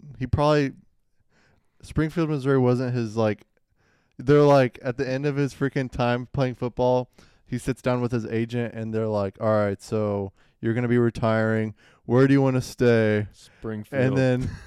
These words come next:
Speaker 2: <laughs>
Speaker 1: he definitely was not Springfield. He's like, um, Colorado Springs, San Francisco, Florida, anywhere. They're like, "All right, well,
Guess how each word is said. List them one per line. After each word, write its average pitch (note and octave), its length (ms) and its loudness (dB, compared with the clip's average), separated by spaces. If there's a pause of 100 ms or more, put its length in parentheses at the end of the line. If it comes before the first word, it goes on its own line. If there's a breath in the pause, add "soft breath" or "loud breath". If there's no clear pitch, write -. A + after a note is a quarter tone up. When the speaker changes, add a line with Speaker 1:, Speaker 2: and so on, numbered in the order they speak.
Speaker 2:
<laughs> - 240 -20
Speaker 1:
he C3 160 2
definitely C#3+ 440 4
was A#2+ 180 2
not B2 500 -2
Springfield. A2 520 -2
He's A2 140 -2
like, G2+ 320 0 (600 soft breath)
um, G#2 680 0
Colorado A#2+ 680 2
Springs, A2+ 1200 -4 (340)
San B2+ 300 -6
Francisco, A#2 1300 4 (280)
Florida, B2 640 2
anywhere. A2+ 520 0
They're A2+ 100 0
like, G2 180 0
"All A2 120 2
right, F#2+ 200 2
well, G2 360 -2